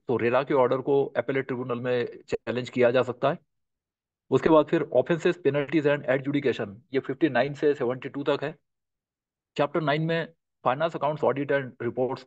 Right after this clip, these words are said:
के बारे में है, सेवेंटी थ्री to सेवेंटी एट, और चैप्टर टेन miscellaneous है, सेवेंटी नाइन to नाइंटी टू। इस तरह से दस चैप्टर, बानवे, अ, सेक्शंस का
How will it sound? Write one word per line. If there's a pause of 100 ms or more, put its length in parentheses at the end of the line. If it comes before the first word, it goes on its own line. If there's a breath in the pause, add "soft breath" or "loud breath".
(180)
के
बारे
में
है,
सेवेंटी
थ्री
to
सेवेंटी
एट, (260)
और
चैप्टर
टेन (120)
miscellaneous
है,
सेवेंटी
नाइन
to
नाइंटी
टू। (200)
इस
तरह
से (340)
दस
चैप्टर, (160)
बानवे, (380 soft breath)
अ, (260)
सेक्शंस
का